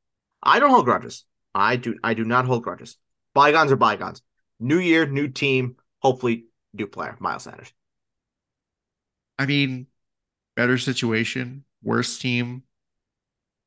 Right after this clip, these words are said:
Speaker 2: Maybe
Speaker 1: Well,
Speaker 2: better
Speaker 1: I don't know
Speaker 2: Miles
Speaker 1: if you could
Speaker 2: Sanders.
Speaker 1: say, yeah, I don't know if you could say he's in a better situation now with the, with the Panthers than he was, than he was with the Eagles. The Eagles are a top three, if not, uh, five, if not three offense in the league. Um,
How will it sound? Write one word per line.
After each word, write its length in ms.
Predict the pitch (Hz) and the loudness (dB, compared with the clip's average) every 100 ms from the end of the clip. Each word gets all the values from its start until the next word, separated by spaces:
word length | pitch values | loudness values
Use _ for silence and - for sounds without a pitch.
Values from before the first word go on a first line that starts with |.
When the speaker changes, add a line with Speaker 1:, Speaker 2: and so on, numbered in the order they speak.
| _ _ - | _ _ -2
Speaker 2:
Maybe 380 | 120 131 135 139 | 2 4 2 2
Speaker 1:
Well, 180 | 147 | 4
Speaker 2:
better 120 | 143 147 | 6 6
Speaker 1:
I 20 | |
don't 80 | 151 | 4
know 60 | |
Speaker 2:
Miles 100 | 143 | 4
Speaker 1:
if 60 | 131 | 2
you 60 | 170 | 2
could 60 | |
Speaker 2:
Sanders. 260 | 151 127 - | 4 4 2
Speaker 1:
say, 60 | |
yeah, 120 | 135 160 | 0 0
I 40 | |
don't 80 | 151 | 0
know 40 | |
if 60 | 135 | -2
you 60 | |
could 120 | 127 123 | -4 -2
say 100 | 120 | -4
he's 100 | 113 | -4
in 80 | |
a 40 | 104 | -10
better 240 | 120 113 | -6 -6
situation 560 | 104 107 110 104 98 98 | -6 -8 -4 -4 -4 -6
now 220 | 98 95 | -6 -6
with 240 | 92 - - | -8 -14 -12
the, 200 | 92 80 | -12 -12
with 120 | 90 | -12
the 60 | - | -8
Panthers 340 | 104 101 95 | -6 -4 -8
than 100 | 95 | -10
he 40 | |
was, 180 | 95 90 - | -8 -10 -12
than 120 | - | -10
he 60 | 92 | -8
was 180 | 92 92 | -8 -10
with 80 | - | -10
the 120 | 95 | -8
Eagles. 280 | 104 80 - | -8 -8 -10
The 120 | 101 | -6
Eagles 240 | 110 117 | -6 -6
are 220 | 78 - | -10 -8
a 60 | - | -8
top 300 | - 90 - _ _ _ _ _ _ - - | -2 -2 -2 _ _ _ _ _ _ -20 -8
three, 400 | 120 117 107 101 | 0 2 2 0
if 140 | 98 120 | -2 -2
not, 260 | 95 - | -4 -4
uh, 80 | 87 | -8
five, 500 | - - 113 101 104 | -8 0 2 4 0
if 120 | 107 | -2
not 260 | 113 98 - | -2 -2 -2
three 240 | 110 110 | -4 0
offense 460 | 101 98 - 95 - | 4 2 2 -8 -10
in 60 | 87 | -14
the 60 | |
league. 380 | 92 107 95 - _ _ _ - | -2 0 0 -4 _ _ _ -6
Um, 460 | 101 92 87 87 | 0 2 2 0